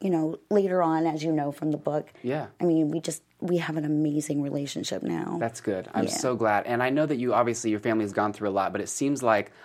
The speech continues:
Speaker 2: a common theme throughout the book is that God has always had his hand on you guys.
Speaker 1: Oh,
Speaker 2: He always
Speaker 1: absolutely.
Speaker 2: had you in, in his hand, and he wasn't gonna let you go. He, he let you experience some tough times,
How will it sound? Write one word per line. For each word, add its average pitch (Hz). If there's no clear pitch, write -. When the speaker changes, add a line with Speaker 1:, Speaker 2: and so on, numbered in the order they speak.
Speaker 2:
a 110
common 139
theme 127
throughout 110
the 98
book 101
is 92
that 87
God 110
has 104
always 104
had 104
his 92
hand 101
on 90
you 82
guys. -
Speaker 1:
Oh, 180
Speaker 2:
He 160
always 156
Speaker 1:
absolutely. 165
Speaker 2:
had 127
you 120
in, 113
in 113
his 110
hand, 107
and 98
he 104
wasn't 135
gonna 139
let 123
you 120
go. 104
He, 107
he 123
let 143
you 185
experience 151
some 131
tough 127
times, 160